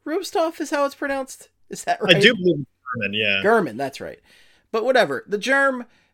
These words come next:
Speaker 1: he's a bust, <laughs> right? He's not worked out at all. He's a bust. He was a guy that, like, he could have mustered some excitement for when he was drafted, but it, it had fallen because of the Russian P E D scandal and everything. But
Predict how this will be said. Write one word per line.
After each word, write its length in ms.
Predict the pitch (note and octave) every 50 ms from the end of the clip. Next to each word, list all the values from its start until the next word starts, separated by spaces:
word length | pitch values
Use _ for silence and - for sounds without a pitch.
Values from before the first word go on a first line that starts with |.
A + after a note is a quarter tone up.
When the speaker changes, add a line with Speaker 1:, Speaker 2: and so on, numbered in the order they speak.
| _ _ _ _ _ _ _ _ _ _ _ -
Speaker 1:
he's 340 | - G#3 - - E4 C#4 G3+
a 60 | F3
bust, 440 | - - - - - - - - - -
<laughs> 0 |
right? 260 | A3+ G#3+ - - -
He's 260 | - A#3 F3+ E3+ -
not 340 | G#3+ G3+ - G3+ - E3+ -
worked 220 | G#3 F#3 - -
out 160 | D#3+ C#3+ C#3+
at 80 | C#3+ C3+
all. 260 | C3 B2+ B2 B2 - - - _
He's 220 | - F3 D#3+ -
a 40 | E3
bust. 440 | B2+ - C#3 C3+ C3 B2 - - - - - - _
He 100 | - C#3+
was 140 | B2+ B2+ B2
a 60 | B2+
guy 260 | A2+ D3 C#3+ C#3+ C#3+ C3+
that, 320 | B2+ C3+ B2+ B2+ - -
like, 460 | A#2 A#2 A2+ A2+ G#2+ G#2 - - _ _ _ _ _ -
he 300 | - D3 C#3+ C#3 C#3 C#3
could 220 | C#3 - G3 F3+
have 100 | D#3+ C#3+
mustered 380 | D3 D#3 D3+ - - D#3 C3+ -
some 140 | - D3+ C#3
excitement 460 | B2 - - D#3 C3+ - - B2 -
for 160 | - D3 C3+
when 100 | B2+ B2+
he 60 | B2
was 160 | A#2 A#2+ A#2 -
drafted, 760 | - E3 E3+ D#3 D3 - - D3+ D3 C#3+ C#3 C#3 - -
but 260 | - C3 B2+ A2+ - - -
it, 200 | A#2+ B2+ - -
it 160 | E2 F#2+ C#3
had 140 | C3+ B2+ -
fallen 340 | - F3+ F3 E3 D#3 D3+ C#3+
because 260 | C#3 C3+ - B2+ -
of 60 | A2+
the 60 | A#2
Russian 300 | A#2 A#2+ A#2 - G#2+ A2+
P 200 | - - B2+ A#2
E 40 | A#2
D 180 | B2 D#3 E3+ D#3
scandal 400 | - - E3 D#3 D3 D3 C#3+ C#3+
and 80 | C3+
everything. 380 | C3+ A#2+ C3+ B2+ - C3+ B2+ A#2+ _ - - - - _ -
But 240 | C#3 C3 A#2+ -